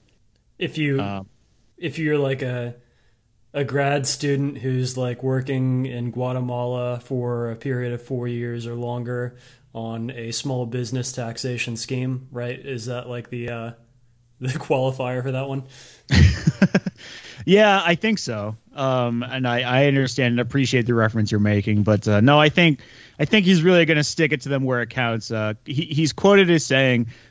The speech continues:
Speaker 2: uh, and I'm not gonna do his voice because I'm already an old man and I have it anyway. Um, he says, "I know hidden junk fees, like processing fees on concert tickets,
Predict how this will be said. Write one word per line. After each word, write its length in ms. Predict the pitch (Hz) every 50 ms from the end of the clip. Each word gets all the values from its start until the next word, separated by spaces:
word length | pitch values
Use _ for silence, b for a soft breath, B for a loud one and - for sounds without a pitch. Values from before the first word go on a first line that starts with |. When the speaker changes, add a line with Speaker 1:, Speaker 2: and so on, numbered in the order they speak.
| B B
Speaker 2:
uh, 480 | - 120 117 117 117 117 117 113 123 131 -
and 200 | 113 131 123 127
I'm 100 | 131 147
not 160 | 151 156 147
gonna 100 | 160 151
do 140 | 147 147 147
his 160 | 143 135 120
voice 320 | 107 139 139 135 131 120 -
because 200 | 131 120 - 123
I'm 140 | 123 123 123
already 320 | 120 117 120 113 113 117
an 80 | 110 113
old 180 | 110 104 -
man 200 | 110 110 107 107
and 100 | 104 104
I 60 | 98
have 220 | 92 104 101 104 104
it 80 | 95
anyway. 380 | 101 98 98 98 95 98 95 98 98 B B B B B B B -
Um, 320 | - 107 104 101 101 107 -
he 140 | - 113 113
says, 160 | 131 131 123
"I 120 | 131 135
know 240 | 156 175 190 202 202
hidden 320 | 180 147 190 190 180 180 156
junk 300 | 143 165 160 156 143 -
fees, 540 | - 123 110 107 107 110 110 107 - - _ _
like 160 | 127 127 113 -
processing 600 | 147 160 160 165 147 - 160 - - 147 143 -
fees 300 | - 151 143 139 123 131
on 220 | 123 117 117 117 - _ _ _ _ _
concert 600 | - - - 175 180 185 175 - 147 127 120 117 120 _ _ _
tickets, 480 | - - 113 110 117 113 110 - -